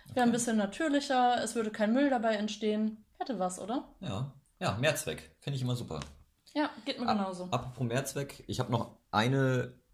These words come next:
Speaker 2: ultimative Idee von, von Habbo gefunden, die, äh, relativ weit, weit unten im Kummerkasten lag. Er hat nämlich vorgeschlagen, dass wenn Außeneinsätze stattfinden, heißt, wenn Sturmtruppler auf andere Pan-, Planeten gesendet werden,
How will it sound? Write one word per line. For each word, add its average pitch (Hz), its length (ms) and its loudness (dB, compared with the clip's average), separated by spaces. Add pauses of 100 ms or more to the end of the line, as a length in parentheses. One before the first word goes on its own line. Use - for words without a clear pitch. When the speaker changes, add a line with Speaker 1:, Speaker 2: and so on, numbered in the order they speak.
(160)
Speaker 2:
ultimative 127 560 4
Idee 110 240 4
von, 95 340 2
von 90 240 0
Habbo 95 180 4
gefunden, 95 600 2 (480)
die, 101 320 6 (160)
äh, - 100 0
relativ 95 540 4
weit, 92 400 2
weit 95 200 0
unten 107 220 2
im 95 80 2
Kummerkasten 92 600 -2
lag. 85 300 0 (720)
Er 123 80 0
hat - 100 0
nämlich 139 180 2
vorgeschlagen, 131 680 -2
dass - 400 -2
wenn 104 680 0 (420)
Außeneinsätze 92 800 4
stattfinden, 71 800 -2
heißt, 90 260 2
wenn 90 100 4
Sturmtruppler 104 540 2
auf 92 120 2
andere 95 220 0
Pan-, - 260 -6
Planeten 95 380 2
gesendet 78 440 -2
werden, 67 400 -2